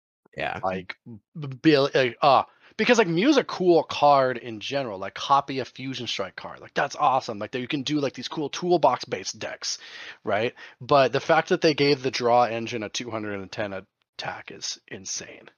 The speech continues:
Speaker 1: I think Genesect would have been a really, really, really sick time to introduce you can use a Fusion Strike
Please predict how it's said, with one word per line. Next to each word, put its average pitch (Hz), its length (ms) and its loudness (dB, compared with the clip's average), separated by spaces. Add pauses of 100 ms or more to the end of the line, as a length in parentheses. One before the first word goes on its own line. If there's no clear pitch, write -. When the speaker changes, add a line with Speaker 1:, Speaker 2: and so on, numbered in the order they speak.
(120)
Speaker 1:
I 135 80 -2
think 190 180 4
Genesect 160 460 2
would 160 140 4
have 139 80 0
been 139 100 4
a 120 100 4
really, 127 640 0
really, 123 540 -4
really 117 560 -4
sick - 420 0
time 135 340 6
to 120 120 0
introduce 131 580 2
you 127 100 0
can 120 220 0
use 123 580 0
a 120 120 2
Fusion 127 400 0
Strike 127 600 0